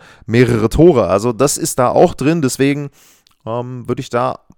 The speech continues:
nicht ausschließen, dass das vielleicht in den ersten beiden Spielen, speziell zu Hause, gar nicht so schlecht für Colorado ist, dass Kadri da dann eben durch, äh, Burakovsky vielleicht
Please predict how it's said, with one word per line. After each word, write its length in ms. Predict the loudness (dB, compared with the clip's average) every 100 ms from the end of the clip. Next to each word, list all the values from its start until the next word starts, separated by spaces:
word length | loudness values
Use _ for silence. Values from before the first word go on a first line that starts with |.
| _ _ -4
nicht 280 | -4 0
ausschließen, 540 | 4 4 4 -2 -4 -2
dass 200 | -2 0
das 140 | -4
vielleicht 680 | -2 0 2 2 0 -4 -18 _ _ _ _
in 140 | -8 -6
den 160 | -6
ersten 360 | -2 -4 -4 -2
beiden 240 | 0 0
Spielen, 300 | -4 -2 -2
speziell 400 | -2 -4 0 0
zu 140 | 0 0
Hause, 260 | 0 0
gar 220 | -2 -2 -2
nicht 140 | -2
so 100 | -6
schlecht 320 | -4 -6 -4
für 140 | -6 -2
Colorado 500 | 0 2 0 2 0
ist, 220 | -2 -8
dass 140 | -8
Kadri 340 | 0 0 0 0
da 240 | 0 0 _ -18 -10
dann 160 | -6
eben 240 | -4 -4 -2
durch, 320 | -2 -4 -10
äh, 140 | -10
Burakovsky 720 | -8 -6 -4 -2 -2 -2 -10 -10
vielleicht 480 | -6 -4 -4 -6